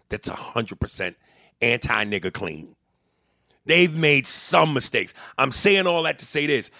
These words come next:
I don't get, I don't feel about Joe Biden the way most people do.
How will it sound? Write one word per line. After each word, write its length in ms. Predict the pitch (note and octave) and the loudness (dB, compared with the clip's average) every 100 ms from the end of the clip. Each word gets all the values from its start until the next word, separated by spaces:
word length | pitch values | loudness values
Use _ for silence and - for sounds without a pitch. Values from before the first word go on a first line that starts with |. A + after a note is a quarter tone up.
| - - _ | -20 -20 _
I 260 | F3 - A3 | 0 2 0
don't 560 | E3+ F#3+ F#3 D#3+ B2 G#2+ | 0 2 2 -2 -14 -6
get, 380 | C#3 A#2 - _ _ _ _ _ - | -4 -4 -8 _ _ _ _ _ -2
I 260 | - - G3 | 2 2 0
don't 400 | C#3 E3 C#3+ - | -2 -2 -4 -8
feel 680 | - - C3 A2 F2+ D#2+ _ _ _ _ - | -20 -8 -6 -4 -6 -10 _ _ _ _ -4
about 480 | A#2 F#2+ B2+ A2+ G#2 | -4 0 0 0 -4
Joe 300 | F#2+ C3 A#2+ | -4 -4 -4
Biden 640 | G2+ B2+ C#3+ D3 D3+ C#3 _ _ _ | -6 -4 -4 -6 -10 -12 _ _ _
the 80 | C3+ | -8
way 320 | B2+ C#3 C#3 | -2 0 -2
most 480 | C3 C3+ C#3+ C#3+ - | -4 -4 -4 -4 -10
people 300 | - A#2 C3 | -10 -8 -8
do. 300 | C3 G3 C3 | 2 4 4